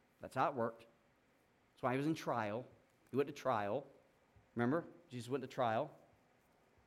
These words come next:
He was killed by the government. <laughs> That's that for us. Because that's what we do.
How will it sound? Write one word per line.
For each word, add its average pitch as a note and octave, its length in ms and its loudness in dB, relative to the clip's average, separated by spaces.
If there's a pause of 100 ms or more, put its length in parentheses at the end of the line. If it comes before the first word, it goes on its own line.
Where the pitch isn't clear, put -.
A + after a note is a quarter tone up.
(3000)
He D3+ 60 -2
was E3 100 -4
killed D#3 200 2
by E3 120 8
the E3+ 80 4
government. D3 360 4 (800)
<laughs> - 720 -20
That's - 240 -6
that - 280 -2 (520)
for D#3+ 140 4
us. E3 180 4 (2000)
Because C3 180 -2
that's C#3+ 240 4
what C3+ 160 0
we C3+ 100 0
do. B2+ 220 4